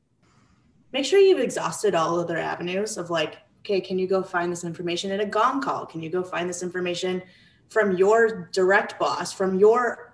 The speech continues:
specific other team members, like, on the marketing team or whatever? But I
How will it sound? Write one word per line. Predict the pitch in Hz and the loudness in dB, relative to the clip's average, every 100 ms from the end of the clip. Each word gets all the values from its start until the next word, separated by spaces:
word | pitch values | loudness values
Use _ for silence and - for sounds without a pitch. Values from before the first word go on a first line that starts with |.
| _ | _
specific | - - 202 208 202 | -14 -4 -2 0 -4
other | - 196 202 | -2 2 2
team | 196 202 196 | 2 0 0
members, | 170 165 170 165 165 - | 0 -2 -2 -2 -6 -8
like, | 175 175 | -6 -4
on | 175 | -2
the | 165 | -4
marketing | 165 165 165 160 | -6 -8 -8 -8
team | - 165 | -8 -8
or | 156 | -8
whatever? | 156 160 - 151 | -4 -4 -4 -4
But | 160 - - - _ _ _ - - - - - - _ - | -4 -4 -10 -20 _ _ _ -20 -20 -20 -20 -20 -20 _ -4
I | 175 175 180 | 0 2 4